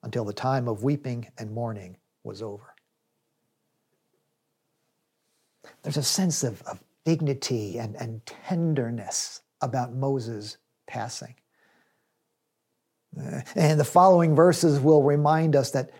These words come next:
that Moses' successor, Joshua, is, is already in place.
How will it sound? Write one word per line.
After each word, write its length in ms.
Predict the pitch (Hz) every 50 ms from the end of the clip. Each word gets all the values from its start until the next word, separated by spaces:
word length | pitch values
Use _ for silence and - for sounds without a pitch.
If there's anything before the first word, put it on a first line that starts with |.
| _ _ -
that 160 | - 135 135
Moses' 540 | 135 143 156 170 180 180 170 131 156 151 -
successor, 640 | - - 143 - - - - 170 156 165 - 170 160
Joshua, 640 | 151 127 - 156 147 160 160 - - - 165 160 170
is, 240 | 160 143 127 107 -
is 160 | - 131 -
already 600 | - - 127 123 120 120 131 151 147 156 165 160
in 140 | 135 143 131
place. 520 | - - 110 101 110 - - - -